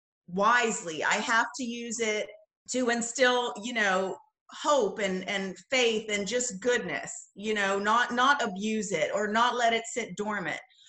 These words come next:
And, and that's something I was actually talking to a friend of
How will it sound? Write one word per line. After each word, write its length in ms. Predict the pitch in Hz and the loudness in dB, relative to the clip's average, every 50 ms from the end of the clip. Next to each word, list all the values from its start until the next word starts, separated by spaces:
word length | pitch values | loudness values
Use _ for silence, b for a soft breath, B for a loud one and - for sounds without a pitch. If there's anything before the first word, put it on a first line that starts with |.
| b b b b b - | b b b b b 2
And, 300 | 240 247 240 233 226 - 240 | 2 2 2 2 2 0 0
and 120 | 240 240 | 4 6
that's 240 | 247 269 339 - - | 6 6 6 4 2
something 200 | 403 294 277 262 | -2 0 2 2
I 60 | 247 | 0
was 100 | 247 240 | 2 2
actually 400 | 247 247 294 - - 392 294 294 | 2 2 2 2 0 -2 -2 -6
talking 400 | 254 330 254 254 254 254 247 254 - | -2 0 0 0 0 -2 -4 -4 -4
to 240 | 277 262 247 233 214 - | -6 -6 -6 -6 -2 -2
a 100 | 214 208 214 - - | -2 -2 -4 -6 -2
friend 260 | 269 262 285 294 294 | 0 0 0 2 0
of 120 | 277 247 | -2 -2